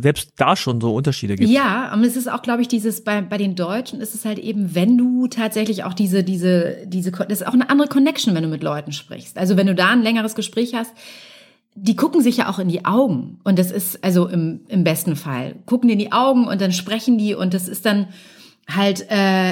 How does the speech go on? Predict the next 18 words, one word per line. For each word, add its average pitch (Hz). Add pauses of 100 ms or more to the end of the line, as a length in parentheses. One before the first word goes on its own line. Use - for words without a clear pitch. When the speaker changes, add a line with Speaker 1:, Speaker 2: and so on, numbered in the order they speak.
(100)
Speaker 2:
n-, 208
eine 208
ganz 202
andere 254
Qualität 226
von 214
Gespräch, 196
als 196
wenn 202
ich 190
jetzt 196
in 202
Amerika 226
zum 185
Beispiel, 180 (420)
da 196
war 196
ich, 190